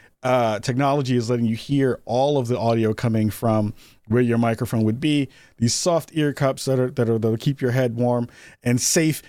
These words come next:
and not sweaty, which is great 'cause the leather pads usually do that and make my head sweat, and I don't like it, and it's terrible. An eighteen hour battery life, which is also fantastic, and is available in multiple colors. There's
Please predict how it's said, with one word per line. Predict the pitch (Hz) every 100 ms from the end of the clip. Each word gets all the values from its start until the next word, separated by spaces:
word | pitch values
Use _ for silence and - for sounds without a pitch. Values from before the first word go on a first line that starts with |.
| -
and | - 139 147
not | 147 156
sweaty, | - 156 156 156
which | 139 123
is | 110
great | 104 139 160
'cause | 131 110
the |
leather | 113 127 127
pads | 131 127 110
usually | 127 120
do | 117
that | 120 120
and | 113
make | 110 110
my | 101
head | 120 120
sweat, | 123 117 - - 101
and | 101
I |
don't | 73
like | 95 139 175
it, | 185
and | 113
it's | 92 -
terrible. | 143 165 180 180 - -
An | -
eighteen | 151 160 - 156 147
hour | - 127 123 127 - -
battery | 104 113 113 110
life, | 110 107 110
which | 104
is | -
also | 104 101 101
fantastic, | 107 104 107 98 104 - - - _ -
and | 120 120
is | 107 -
available | 104 110 107 104 101 101 113
in | 107 104
multiple | 101 98 101 101 101 90 92 - - _
colors. | - 107 107 107
There's | 117 113